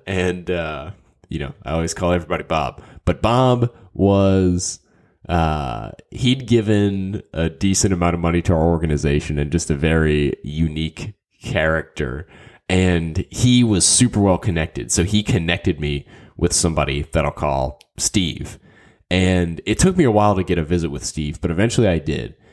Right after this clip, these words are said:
And so we're, uh, we sit down to have breakfast at the Maple Leaf Diner, I remember, a fine establishment in, uh, North Dallas, and, uh, incredible, incredible breakfasts,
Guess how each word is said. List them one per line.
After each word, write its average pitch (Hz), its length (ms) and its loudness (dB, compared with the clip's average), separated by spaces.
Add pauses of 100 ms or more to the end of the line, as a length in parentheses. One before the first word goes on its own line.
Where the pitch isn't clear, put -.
(180)
And 90 120 -8
so 87 360 2
we're, 85 600 0
uh, 78 480 -8 (300)
we 87 160 -2
sit - 260 0
down 127 220 2
to 120 60 4
have 107 300 0
breakfast - 680 -6 (380)
at - 140 -2
the 80 80 2
Maple 87 480 2
Leaf 85 320 -2
Diner, 80 680 -4
I 82 100 -6
remember, 71 760 -8
a - 100 -8
fine 82 420 0
establishment - 1040 -2
in, 80 220 2
uh, 73 340 0 (380)
North 90 400 0
Dallas, 78 640 0
and, 78 460 -2
uh, 62 280 -4 (120)
incredible, 92 880 2
incredible 87 760 0
breakfasts, - 920 -6